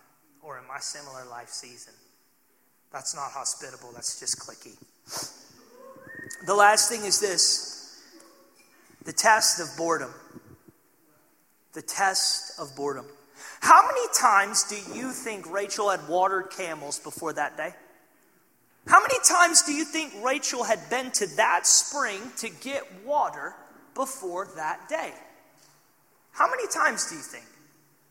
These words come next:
I can tell you this, it wasn't her first time there. And not only was it not her first time there, but activity.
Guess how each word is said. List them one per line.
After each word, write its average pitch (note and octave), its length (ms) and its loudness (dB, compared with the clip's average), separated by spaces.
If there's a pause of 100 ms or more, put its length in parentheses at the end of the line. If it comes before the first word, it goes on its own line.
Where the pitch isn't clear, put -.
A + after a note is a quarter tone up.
(140)
I C#4 120 8
can D#4 160 -2
tell C#4 200 6
you B3 80 -6
this, C#4+ 220 4
it C#4+ 120 -4
wasn't C#4 240 6
her C#4+ 100 4
first C#4+ 340 2
time G#3 220 4
there. G3 240 -4 (540)
And C4 120 0
not D4+ 240 8
only A#4+ 160 2
was D#4+ 220 2
it B3+ 120 -4
not C4 180 4
her A#3 80 6
first C4+ 320 -2
time A#3 180 0
there, G#3+ 140 -2
but A#3 160 -4
activity. C#3+ 360 -12